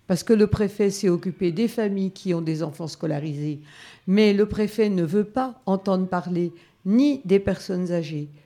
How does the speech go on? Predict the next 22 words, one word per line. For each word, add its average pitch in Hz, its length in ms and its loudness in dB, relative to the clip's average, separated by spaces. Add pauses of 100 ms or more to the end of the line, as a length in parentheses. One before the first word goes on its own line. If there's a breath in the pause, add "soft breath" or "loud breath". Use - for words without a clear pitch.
(160)
ni 240 420 4
des 196 160 2
bébés, 160 480 0 (300 loud breath)
ni 254 340 4
des 214 180 4
femmes 190 280 0
enceintes, 160 580 -6 (100)
ni 220 220 2
des 175 160 2
jeunes 143 300 -2
adultes. 139 500 -10 (1040 soft breath)
Le 208 240 4
fait 311 360 -4
que 220 100 0
les 214 240 2
gens 214 260 0
soient 165 260 -4
restés 262 600 -4
groupés, 180 500 -4
qu'ils 170 340 -8
aient 185 60 2
marché 196 560 -6